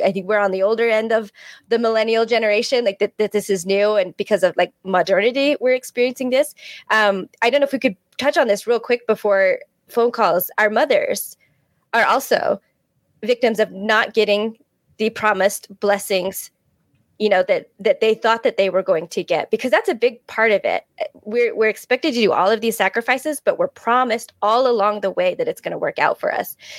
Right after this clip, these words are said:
So, so for my mom, she came from a Jack Mormon broken home. It was abusive. It was neglectful. It was very sad. She was also the old, oldest daughter, and, uh, the care of the family fell to her. But she also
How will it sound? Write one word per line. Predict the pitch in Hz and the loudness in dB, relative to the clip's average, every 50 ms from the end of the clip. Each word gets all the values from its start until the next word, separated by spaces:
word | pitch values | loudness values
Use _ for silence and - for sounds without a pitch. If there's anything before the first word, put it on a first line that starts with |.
| - - | -20 -16
So, | - - - 220 202 185 180 - - - - - | -10 -4 0 2 2 2 2 0 -2 -4 -8 -8
so | - - - 220 | -4 0 0 0
for | 214 - 202 196 | 2 0 0 0
my | 208 240 277 294 | 2 2 2 2
mom, | 277 254 208 190 180 175 170 175 - - - _ | 2 2 2 2 2 0 -4 -6 -10 -18 -20 _
she | - - - - 262 277 | -6 -4 -4 -2 -2 -2
came | 269 - 285 262 240 240 | -2 0 0 0 0 0
from | 233 - 214 196 185 180 175 180 - - | 0 0 2 2 2 0 -2 -4 -2 0
a | 190 190 185 180 175 165 - - | 2 2 2 2 0 -4 -6 -8
Jack | 175 - 233 226 240 - | -4 0 0 0 0 -2
Mormon | - 214 202 190 185 180 - 175 180 170 - - - | -2 0 2 2 2 2 0 0 -2 -2 -6 -10 -14
broken | 190 - 208 214 220 214 - 196 190 | -6 0 0 0 0 0 -2 -4 -4
home. | 196 190 185 175 180 175 175 180 - _ _ _ _ _ - | -2 -2 0 0 0 -2 -4 -6 -10 _ _ _ _ _ 0
It | 190 175 - | 0 2 2
was | 190 180 170 - - - - - | 2 0 0 -2 -10 -6 -2 -2
abusive. | 190 175 165 226 220 240 233 - 220 190 | -2 0 0 2 2 2 2 2 2 4
It | 196 - | 2 2
was | 190 170 | 0 -2
neglectful. | 185 180 180 - 214 208 208 208 - - | -2 -4 -2 0 0 0 0 0 0 0
It | 202 175 - | 0 0 0
was | 190 190 170 | -2 -4 -2
very | - 208 180 180 | 0 -2 -2 -2
sad. | - - 208 196 180 170 170 - | -2 0 2 2 2 0 -2 -2
She | - 254 | -2 0
was | 233 220 | 2 2
also | 220 247 277 - 262 | 2 0 2 0 -2
the | 208 190 185 180 | -2 0 0 2
old, | 190 185 - - - | 2 2 2 2 0
oldest | 208 - 185 190 - - | 0 2 0 -2 -2 -2
daughter, | - 170 165 160 151 - - - _ - _ _ _ - | -2 -2 0 2 0 0 0 -2 _ -20 _ _ _ 0
and, | 202 202 190 185 - - - | 0 2 2 0 -4 -4 0
uh, | - | 0
the | 185 202 208 208 202 - - - | 0 2 2 0 0 -2 -4 -2
care | - 233 226 | 0 2 2
of | 220 196 | 0 -2
the | 202 | -2
family | - - 202 208 214 208 202 | 0 0 0 2 2 0 0
fell | - - 202 226 | 0 0 0 0
to | 226 - 202 | -2 -2 -2
her. | 202 233 220 - - - - - _ _ _ _ _ _ | 0 0 0 -2 -4 -10 -20 -20 _ _ _ _ _ _
But | - 190 226 214 | -6 -4 -2 -2
she | 220 - - 240 233 | -2 -2 -2 0 2
also | 190 196 196 226 240 - - 240 247 277 294 | 2 2 2 0 0 0 0 2 2 0 0